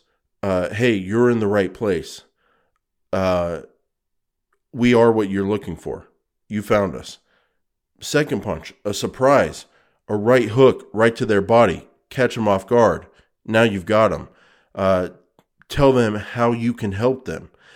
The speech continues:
Tell them how you can make their life better. They weren't expecting that, but now you got 'em. You surprised them with that right hook to the body. And now they're putty. They're yours. They're just kinda dazed.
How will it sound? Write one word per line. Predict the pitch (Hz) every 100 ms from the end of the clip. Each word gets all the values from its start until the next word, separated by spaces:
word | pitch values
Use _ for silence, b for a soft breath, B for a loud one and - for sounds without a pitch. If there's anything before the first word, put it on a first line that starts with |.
| b b -
Tell | 139
them | 135 123 117 -
how | 104 110
you | 110 123
can | 135 127 110 101 101
make | 110 110 110
their | 107
life | 107 101 95
better. | 110 104 78 - B B B
They | 101
weren't | 101 113
expecting | 117 - 143 117 131
that, | 98 85
but | 90
now | 104
you | 110
got | 104 110
'em. | 101 90
You |
surprised | 87 95 123 117 110
them | 104
with | 98
that | 92
right | 92 101
hook | 98 101
to | -
the | 95
body. | 87 110 107 82 - b b b b b
And | -
now | 117 135
they're | 101
putty. | - 147 143 95 78 92
They're | 104
yours. | 101 127 101 -
They're | 98
just | 117 -
kinda | 123 104
dazed. | 90 107 117 101 82 -